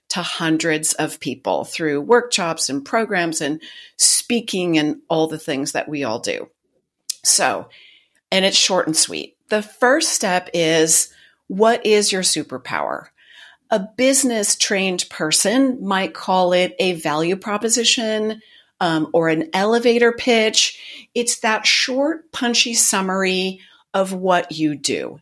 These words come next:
as a consultant. Um, I will warn you that this is the hardest step. Of the three steps, this is where eighty percent of your effort's gonna go.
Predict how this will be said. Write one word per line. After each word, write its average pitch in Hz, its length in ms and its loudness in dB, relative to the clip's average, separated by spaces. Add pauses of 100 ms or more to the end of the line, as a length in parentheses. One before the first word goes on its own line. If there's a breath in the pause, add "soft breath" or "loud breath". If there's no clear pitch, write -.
(120)
as 160 200 -2
a 160 60 -4
consultant. - 680 -4 (640 loud breath)
Um, 196 400 0
I 220 140 4
will 214 320 6
warn 233 480 4
you 202 260 2
that - 220 2
this 226 180 2
is 233 180 -4
the 214 120 2
hardest 190 640 0
step. 135 420 -2
Of 214 140 -6
the 226 80 2
three 247 400 -4
steps, 196 520 0
this 214 220 -2
is 226 160 -2
where 196 260 0
eighty 190 220 -2
percent 196 460 -2
of 180 80 -6
your 180 160 -2
effort's 180 340 -2
gonna 180 200 -2
go. 147 440 -2